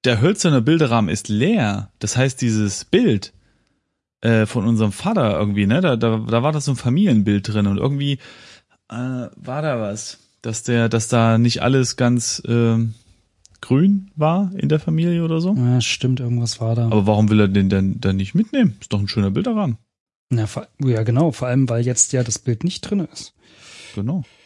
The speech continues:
Speaker 1: Ja,
Speaker 2: Hm.
Speaker 1: äh, auch wenn man ihn umdreht, ja. Der hölzerne Rahmen ist leer, von der anderen Seite wird sich das nicht ändern. Na gut. Äh, ja.
Speaker 2: Ja, gut, dann müssen wir
Speaker 1: Ich untersuche nochmal die Schublade, ob da,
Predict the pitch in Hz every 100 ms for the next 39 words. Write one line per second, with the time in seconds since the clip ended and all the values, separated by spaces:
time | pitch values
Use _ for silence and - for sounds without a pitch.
0 | _ _ _ _ _ _ _ _ _ _
1 | _ _ _ _ - 117 190 185 170 151
2 | 123 117 131 147 190 143 127 156 185 139
3 | 101 98 101 143 143 110 143 - 117 110
4 | 117 107 98 107 160 247 - _ - 107
5 | - 147 160 135 120 117 120 107 117 -
6 | 113 104 95 113 147 - - 107 104 98
7 | 95 _ - 101 98 131 220 - - _
8 | - _ _ _ _ _ _ _ _ _
9 | - 123 120 113 - _ - 117 104 95
10 | 107 117 123 135 139 131 - 160 190 190
11 | 208 160 127 107 101 110 107 156 220 _
12 | _ - _ - - - - - 110 113
13 | 107 107